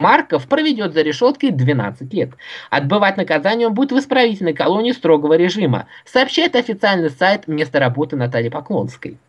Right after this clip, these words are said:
Установлено, что начальник управления по борьбе с коррупцией и организованной преступностью Керченского городела Главного управления С Б У Сергей Марков был членом Казиновской банды с момента её создания.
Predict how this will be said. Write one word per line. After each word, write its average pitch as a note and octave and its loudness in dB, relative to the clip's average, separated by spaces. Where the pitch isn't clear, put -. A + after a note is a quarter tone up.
Установлено, F#3+ 4
что E3 0
начальник D#3+ -2
управления E3+ 0
по D3 -2
борьбе E3 2
с - -4
коррупцией D#3+ 0
и D#3+ 0
организованной D#3 0
преступностью C#3+ -2
Керченского C#3+ 0
городела D#3+ 2
Главного E3 2
управления D#3 -2
С D#3 0
Б C#3+ -2
У D#3+ 2
Сергей C#3 -2
Марков A#3 -2
был D#4 2
членом C#4 0
Казиновской G#3+ -2
банды E3 0
с B2 -12
момента F3 -6
её E3 -2
создания. B2+ -4